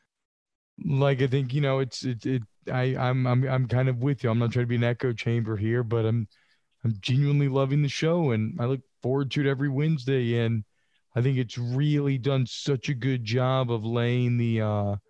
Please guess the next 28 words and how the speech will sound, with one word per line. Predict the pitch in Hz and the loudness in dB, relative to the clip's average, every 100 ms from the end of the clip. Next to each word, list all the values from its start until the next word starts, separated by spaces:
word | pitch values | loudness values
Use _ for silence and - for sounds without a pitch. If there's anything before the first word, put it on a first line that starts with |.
| _ _ _ _ _ | _ _ _ _ _
the | 117 | -4
groundwork | 113 101 117 113 135 135 117 117 101 - | -4 -2 0 2 0 0 0 0 -2 -4
for | 131 | -2
what | 117 107 | 0 -2
could | - 131 | -2 -4
be | 110 110 | 0 0
a | 101 | 0
really | 98 110 131 123 120 113 107 - - | -2 -2 0 2 2 0 -2 -2 -2
epic | 127 117 107 98 | -2 -2 -4 -6
finish | - - 120 117 104 | -6 -2 0 0 -2
here | - 110 104 98 - - _ _ _ - | 0 0 0 -2 -8 -20 _ _ _ -2
over | 139 120 | 0 2
the | 120 | 2
next | 117 113 - | 0 -2 -4
couple. | 120 113 110 113 113 | -2 0 0 0 0
And, | 113 110 110 | 0 0 0
um, | 110 110 107 107 101 - _ _ _ _ _ _ _ _ _ _ _ _ _ _ - - | 0 0 0 0 -4 -6 _ _ _ _ _ _ _ _ _ _ _ _ _ _ -10 -4
it's, | 143 117 - | -2 -4 -6
it's, | - 156 120 | -2 0 0
it's | 143 120 - | -2 -2 -2
just, | 131 107 | -2 -2
yeah, | 139 131 - - | -2 -2 -2 -4
it's, | 135 135 - | -4 -2 -2
it's, | 135 117 - - _ _ - | -4 -4 -6 -12 _ _ -4
I'm, | 123 107 - - - - - - | -4 -4 -12 -18 -20 -20 -12 0
like | 208 156 | 2 2
Alfie | 123 113 - | 2 0 -2
said, | - - | -2 -6